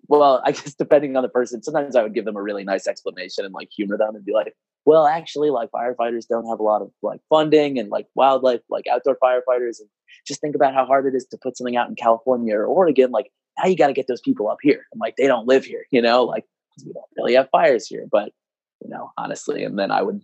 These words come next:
probably look to my coworker and, like, give a little side eye and scowl. Um, <laughs> but we, we got a lot of that. And, uh,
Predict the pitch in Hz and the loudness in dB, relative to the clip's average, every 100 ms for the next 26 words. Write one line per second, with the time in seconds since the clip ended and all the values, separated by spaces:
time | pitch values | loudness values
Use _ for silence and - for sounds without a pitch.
0 | - 113 110 101 101 104 107 - - 50 | -4 0 0 -2 -4 -6 -6 -4 -2 -2
1 | - - - - _ - 50 50 - - | -4 -4 -6 -8 _ -10 -8 -8 -10 -10
2 | 57 50 - - - - - - - - | -6 -4 -4 0 0 0 -4 -4 -6 -8
3 | - - - - - - _ _ _ _ | -14 -4 0 0 -2 -6 _ _ _ _
4 | - 113 - - - - - - - _ | 0 2 2 -2 -10 -12 -2 -2 -2 _
5 | - 269 240 - - - 117 117 113 113 | -2 0 -4 -10 -2 2 4 6 4 2
6 | - _ _ _ _ 127 139 135 120 117 | -4 _ _ _ _ 2 4 6 4 4
7 | 113 113 113 110 _ _ _ - 120 113 | 2 2 2 0 _ _ _ -4 -2 -2
8 | 110 117 110 110 107 | 0 2 2 0 -6